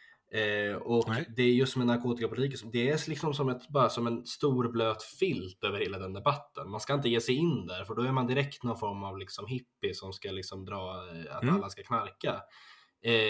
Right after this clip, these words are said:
Speaker 1: jag har fått jättemycket skit, inte från mitt, men alltså att, av människor runt om dig, min familj som var så här, "Men du kan inte hålla på, men cannabis, det är ju fruktansvärt, det är hemskt." Jag vet, jag och min mamma har bråkat om det här jättemycket. Men, eh, jag menar ju på att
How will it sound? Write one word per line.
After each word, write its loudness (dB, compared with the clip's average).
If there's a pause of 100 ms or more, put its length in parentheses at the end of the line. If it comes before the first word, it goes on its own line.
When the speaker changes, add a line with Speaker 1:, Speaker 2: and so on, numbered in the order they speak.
(640)
Speaker 1:
jag 4
har 8
fått -2
jättemycket 2
skit, -2
inte -2
från -2
mitt, -4 (120)
men 4
alltså 4
att, -4
av 4
människor 0
runt -4
om 2
dig, 0
min -2
familj 2
som -8
var -4
så -8
här, -8
"Men -8
du -4
kan -4
inte -2
hålla 2
på, 4
men 2
cannabis, 2
det 2
är 4
ju 2
fruktansvärt, -2
det 4
är 6
hemskt." 2
Jag 2
vet, 2
jag 6
och 2
min -4
mamma 4
har 4
bråkat 4
om 2
det -2
här 0
jättemycket. 2 (640)
Men, 8 (180)
eh, 8 (360)
jag 10
menar 6
ju 6
på 2
att -2